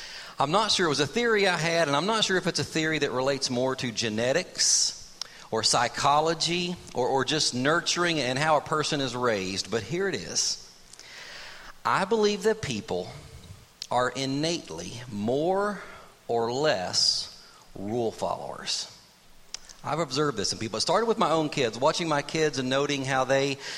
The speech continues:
uh, you know, would follow the rules, not follow the rules. And then I see them get together with their friends and see if they follow the rules, don't follow the rules. And then I started seeing this. As I noticed it in kids, I started watching adults.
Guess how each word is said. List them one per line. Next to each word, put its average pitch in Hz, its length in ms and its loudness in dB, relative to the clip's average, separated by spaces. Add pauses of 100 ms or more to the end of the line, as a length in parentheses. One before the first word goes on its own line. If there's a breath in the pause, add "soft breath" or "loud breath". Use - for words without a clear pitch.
(140 loud breath)
uh, 117 240 4
you 113 100 -2
know, 110 60 -2
would 101 120 -4
follow 151 300 2
the 139 100 -2
rules, 131 440 -2
not 127 220 0
follow 139 240 2
the 120 80 -4
rules. 120 320 0
And 127 80 0
then 190 80 2
I 226 80 0
see 180 220 0
them 160 180 0
get 151 160 -2
together 143 320 0
with 113 180 -4
their 127 180 2
friends 165 680 0 (240 loud breath)
and 120 140 -2
see 139 240 0
if 101 100 -6
they 131 140 0
follow 151 320 -2
the 135 100 -6
rules, 143 340 -2
don't 139 220 0
follow 139 240 4
the 127 80 -4
rules. 135 380 2
And 131 120 0
then 208 80 2
I 247 60 0
started 156 300 0
seeing 170 500 0
this. 110 260 2
As 117 80 0
I 120 80 4
noticed 185 360 0
it 147 80 -2
in 123 80 -2
kids, 156 480 0 (400 loud breath)
I 135 100 0
started 233 360 2
watching 160 500 0
adults. 110 880 0